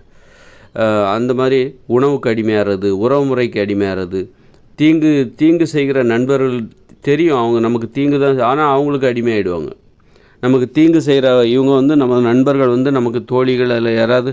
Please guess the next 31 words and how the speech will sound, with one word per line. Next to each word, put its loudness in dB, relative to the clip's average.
உறவினர்கள் 0
நமக்கு -2
தீங்கு 2
செய்றாங்க, 0
அவங்ககிட்ட -2
இருந்து 0
நம்ம 2
விடுபடணும், 0
அவங்ககிட்ட 0
வந்து -2
எப்படி 0
விடுபடுறதுன்னு -2
தெரியாம 0
அவங்ககிட்டயே 0
போய் -4
பழகிட்டே -2
இருப்பாங்க. -4
அந்த 0
மாதிரி 0
அடிமைத்தனம் -2
பல 0
வகைப்படும். -6
ஆடம்பர 0
வாழ்க்கைக்கு -2
அடிமையாயிடுவாங்க. -4
இந்த 0
மாதிரி 0
அடிமைத்தனம் 0
இருக்குல்ல, -2
இதுதான் -2
வந்து -2